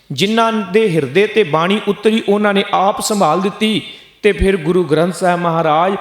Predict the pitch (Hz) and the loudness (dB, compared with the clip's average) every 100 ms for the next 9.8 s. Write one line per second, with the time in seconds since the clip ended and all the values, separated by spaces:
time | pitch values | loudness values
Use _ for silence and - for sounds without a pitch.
0 | - - - 156 170 151 147 143 - 156 | -10 -6 -4 -2 -2 0 -2 -2 -2 -2
1 | 151 208 233 - - - 135 190 226 226 | -2 -2 -2 -4 -14 -8 0 0 0 0
2 | 220 220 208 202 180 - 175 196 208 208 | -2 0 0 0 0 -2 0 2 2 0
3 | 202 196 170 165 156 123 151 156 175 208 | 0 0 0 -4 -6 -2 0 0 0 -2
4 | - 233 - 202 196 185 202 180 175 156 | 0 0 0 -2 -2 -4 -6 -2 -2 0
5 | 156 156 160 185 214 233 - - - 170 | 0 0 0 0 2 0 -4 -8 -2 0
6 | 185 170 160 147 147 147 156 165 165 - | 0 0 -4 -4 -2 0 0 -2 -2 -4
7 | - - 190 131 190 165 - - - - | -2 2 2 4 0 0 -4 -12 -16 -4
8 | 196 190 165 196 - 185 165 170 165 139 | -2 0 0 0 0 -2 -2 -4 -2 0
9 | 165 160 156 135 135 127 110 139 | 0 0 -2 -4 -6 -6 -8 -10